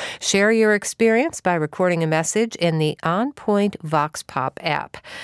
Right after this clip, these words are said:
If it's not on your phone already, just search for On Point Vox Pop wherever you get your apps, or you can leave us a voicemail by calling six one seven, three five three, zero six eight three.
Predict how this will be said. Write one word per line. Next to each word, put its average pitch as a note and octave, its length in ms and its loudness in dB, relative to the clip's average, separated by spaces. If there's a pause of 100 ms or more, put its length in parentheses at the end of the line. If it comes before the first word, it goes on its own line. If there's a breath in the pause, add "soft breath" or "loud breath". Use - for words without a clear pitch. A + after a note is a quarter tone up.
(100)
If D#3+ 140 -2
it's D#3+ 160 -2
not D#3+ 200 2
on D#3 100 0
your D3+ 100 0
phone E3 240 0
already, D3+ 440 0
just F3 260 0
search D#3 300 -2
for - 260 -2
On D#3 300 0
Point F#3+ 520 0
Vox E3+ 460 0
Pop F3+ 440 0
wherever D#3+ 300 2
you D#3 140 0
get D3+ 220 0
your D3 140 -2
apps, A#3 480 -2
or A#3+ 140 4
you A3+ 80 2
can G3 160 -4
leave E3+ 140 0
us D#3 140 -4
a D#3 40 -6
voicemail D#3+ 640 0 (300 loud breath)
by D#3+ 120 0
calling E3 440 0
six - 400 -2
one C#3+ 240 0
seven, E3+ 560 0
three G3 360 -2
five E3+ 440 -2
three, D3+ 500 -2 (400 loud breath)
zero F#3+ 640 2
six - 640 -6
eight - 260 -4
three. - 360 -6